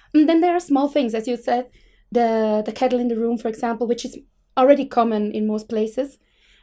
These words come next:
Um, and the good thing is about Switzerland, the water is very, very, very clean. So what most Chinese don't know is actually when you travel in the cities and you have all these beautiful water fountains, you can drink the water from there.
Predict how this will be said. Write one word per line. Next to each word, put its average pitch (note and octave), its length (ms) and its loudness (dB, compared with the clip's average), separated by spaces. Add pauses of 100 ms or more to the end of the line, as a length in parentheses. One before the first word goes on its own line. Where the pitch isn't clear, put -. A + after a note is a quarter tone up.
(100)
Um, A3+ 240 -2
and A#3 120 0
the B3+ 80 0
good A4 200 2
thing D#4+ 260 4
is D4 140 4
about B3+ 240 0
Switzerland, C4+ 540 -4
the A#3+ 80 -2
water A#3 240 0
is A3+ 160 -4
very, B3 260 2
very, C4 200 2
very B3 180 2
clean. C4 480 2 (420)
So C4 200 2
what B3+ 200 2
most C#4 400 -2 (420)
Chinese C4+ 440 -2
don't A#3 240 -4
know C#4+ 140 0
is C#4 120 -2
actually - 300 -4
when A#3+ 140 0
you A#3 200 -4 (320)
travel C#4 540 2
in B3+ 140 0
the C4+ 80 -4
cities A3+ 480 -4
and A3+ 160 -6
you A3+ 60 -6
have A#3 120 -8
all C4 200 2
these C4+ 140 -8
beautiful C4 460 -4
water A#3 220 -2
fountains, A3 500 -12 (300)
you C#4 140 -2
can D4 140 -6
drink C4+ 240 -8
the B3 80 -10
water A3 240 -8
from A3 200 -8
there. A3 320 -6